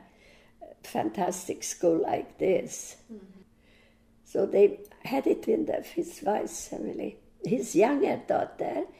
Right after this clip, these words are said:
Speaker 1: is still alive. She lives in, in Switzerland. She's a Swiss citizen. She was born there.
Speaker 2: Yeah.
Speaker 1: And she's married and she has two children.
Speaker 2: Mm-hmm.
Speaker 1: My brother,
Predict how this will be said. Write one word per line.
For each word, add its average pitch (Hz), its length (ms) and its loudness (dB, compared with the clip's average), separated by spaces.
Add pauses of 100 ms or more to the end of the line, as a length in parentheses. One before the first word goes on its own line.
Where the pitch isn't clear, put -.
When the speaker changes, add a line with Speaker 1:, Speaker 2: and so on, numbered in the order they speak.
(300)
Speaker 1:
is 175 160 -2
still 247 300 -2
alive. - 420 0
She - 240 0
lives - 420 -2
in, - 260 -2
in - 400 -6 (260)
Switzerland. - 800 -4
She's - 320 -8
a - 80 -8
Swiss - 360 -6
citizen. - 800 -6 (300)
She - 140 -8
was - 240 -10
born - 360 -6
there. - 220 -8 (300)
Speaker 2:
Yeah. 220 80 -20 (480)
Speaker 1:
And 339 140 -8
she's - 360 -6
married - 420 -6
and - 200 -6
she - 160 -8
has - 260 -8
two - 200 -6
children. - 680 -6
Speaker 2:
Mm-hmm. - 420 -4
Speaker 1:
My 302 120 10
brother, 214 580 6